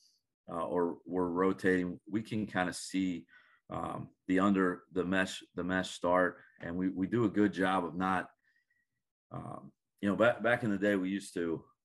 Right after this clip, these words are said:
tr-, you get a crosser, you're trying to knock, knock his head off, um, knock him off his feet, get him, get him on the ground. Um, and in camp, everybody's trying to do that, get, get the big knockout shot, um, at their first,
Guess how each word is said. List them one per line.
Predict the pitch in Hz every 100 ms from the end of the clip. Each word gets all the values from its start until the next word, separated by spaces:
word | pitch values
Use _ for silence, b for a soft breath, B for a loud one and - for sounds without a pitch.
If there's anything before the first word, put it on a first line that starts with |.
| _ _ _
tr-, | - - _ _ _ _
you | 101 107
get | 110
a | 92
crosser, | - 101 95 90
you're | 85
trying | 107 92
to |
knock, | 87 87 80 -
knock | 92 87 85
his | -
head | 87 85
off, | 82 78 - _ 90
um, | 80 76 73 _
knock | 92 92 90
him | 87
off | 85
his | 80
feet, | - 95 90 85 b b b b -
get | 90
him, | 90 92
get | 101 98
him | 92
on | 87
the |
ground. | 78 92 92 87 80 -
Um, | - 82 80 78 78 _ B B B -
and | - 82 82 - _ _ _ _ -
in | 101
camp, | - 127 113 92 - _
everybody's | 101 101 98 95 90
trying | - 98
to | 85
do | 90 90
that, | 80 69
get, | 92 -
get | 90 87
the |
big | 78 92 85
knockout | 90 90 87 85
shot, | - 90 85 76 -
um, | 87 78 73 69 _ -
at | 78 -
their | 90
first, | - 98 85